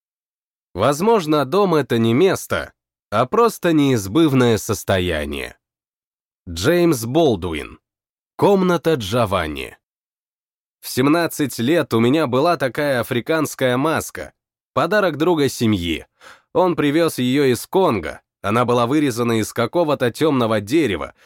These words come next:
с рельефными волосами в виде пальмовых листьев и прорезями рта и узких глаз. Я не мог понять, сонные они или грустные,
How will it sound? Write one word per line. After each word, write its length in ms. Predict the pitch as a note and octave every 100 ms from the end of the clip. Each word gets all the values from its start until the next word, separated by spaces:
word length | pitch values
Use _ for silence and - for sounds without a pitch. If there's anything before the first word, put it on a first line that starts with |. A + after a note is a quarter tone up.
| _
с 140 | - -
рельефными 640 | A2+ C#3 F#3 F#3 D3+ C3
волосами 680 | A2 A2+ A#2 A#2 - F3+ D3
в 20 |
виде 240 | A2 A2+ G#2+
пальмовых 560 | - B2+ A#2+ G#2+ G2
листьев 540 | C#3+ F#3 E3+ D3 A2 - _ _
и 80 | A#2
прорезями 600 | B2 F3+ G#3 D#3 A2+ A2
рта 320 | G2 - F3+
и 100 | D#3+
узких 500 | C3+ C3+ - A#2 F#2
глаз. 540 | E2 F2+ D#2 B1+ - - _ _ _ _
Я 180 | A2+ C3
не 100 | C3+
мог 240 | C#3+ -
понять, 480 | B2 B2 C#3+ C#3 G2+
сонные 580 | - F3+ F#3 D#3+ D3 B2+
они 240 | B2 A#2+
или 300 | G#2 A2+ G#2+
грустные, 680 | E2+ A2+ F3 - B2+ A2+ E2+